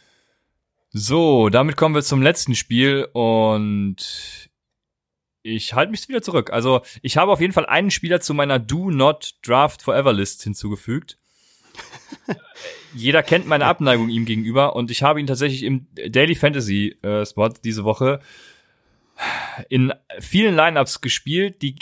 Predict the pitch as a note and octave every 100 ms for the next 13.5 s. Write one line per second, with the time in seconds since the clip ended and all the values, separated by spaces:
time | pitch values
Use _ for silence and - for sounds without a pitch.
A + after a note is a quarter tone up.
0 | - - E3+ - A2+ - F#2 G#2+ A2 C3
1 | D3+ - C3+ - C#3 D#3+ D3+ C#3+ D#3+ D#3+
2 | B2 B2 - B2 A#2 A2+ A2 A2+ A2+ A2+
3 | G2+ B2 C#3 C3 B2 A#2+ A#2 A#2+ A#2+ A2+
4 | B2 A2+ A#2+ A2 A#2 C#3+ E3 - - -
5 | D#3 D3+ - F#2 - F#2 F2+ F#2 F#2 F#2+
6 | F#2+ F2 G2+ F#2+ F#2+ - G#2+ D#3+ - -
7 | - _ _ A2+ - G2+ F#2 A#2+ - -
8 | - - - - - _ A#2+ A#2+ B2 E3
9 | D3 D3+ C3 C3 C#3+ C#3 C3+ B2+ C3+ -
10 | A#2 - A#2 A2+ G#2 G#2 G#2+ G2+ G#2 F#2+
11 | B2+ A2 - B2+ A#2+ - F#2+ G2+ F#2+ F2+
12 | F#2 F#2 G2+ F#2 A2 A#2 G#2+ G#2 G2+ G2
13 | G#2+ G2+ A2+ -